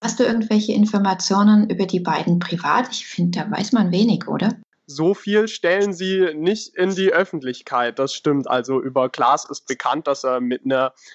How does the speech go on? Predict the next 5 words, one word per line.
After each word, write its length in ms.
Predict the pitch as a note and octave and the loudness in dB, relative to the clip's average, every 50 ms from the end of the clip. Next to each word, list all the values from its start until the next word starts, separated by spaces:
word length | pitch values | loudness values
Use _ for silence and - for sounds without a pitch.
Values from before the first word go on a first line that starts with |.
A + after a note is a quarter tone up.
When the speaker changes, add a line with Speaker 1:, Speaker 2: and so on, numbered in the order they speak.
| - _ _ - D3 | -20 _ _ 0 2
Speaker 2:
österreichischen 1300 | D3 D#3 E3 - - - D3+ C#3+ C3 C3 C3 C3+ C#3+ - D3+ D3 C#3 - C#3+ C3+ C3 B2+ B2+ C3 B2 - | 4 4 2 0 0 0 0 2 4 2 2 2 0 -2 -4 -6 -6 -4 -4 -4 -2 -2 -2 -4 -4 -8
Fernsehmoderatorin 1600 | - - - C#3+ C#3 D#3 D#3 D#3 D#3+ D#3+ D#3+ D#3+ E3 E3+ E3 D#3+ D3+ D3+ D3+ - - E3 D#3+ D3+ D3 D#3 D3+ D#3+ E3 D#3+ - _ | -8 -2 0 2 2 2 0 -2 -4 -2 -2 0 2 2 2 2 2 0 -2 -2 -2 -4 -2 -2 0 0 0 0 -2 -6 -10 _
zusammen 600 | - - - D#3+ C#3+ D#3+ D3+ D#3 E3+ F3+ F3 - | -12 -6 -6 -4 0 2 0 0 0 -2 -4 -2
ist. 340 | F#3+ G#3+ A#3+ - - - _ _ - - - - - _ _ _ _ - | 0 0 0 -2 -8 -20 _ _ -20 -20 -20 -20 -20 _ _ _ _ -2
Und 420 | - E3 E3 E3 D#3+ D3+ - - | 0 0 0 0 -4 -8 -12 -12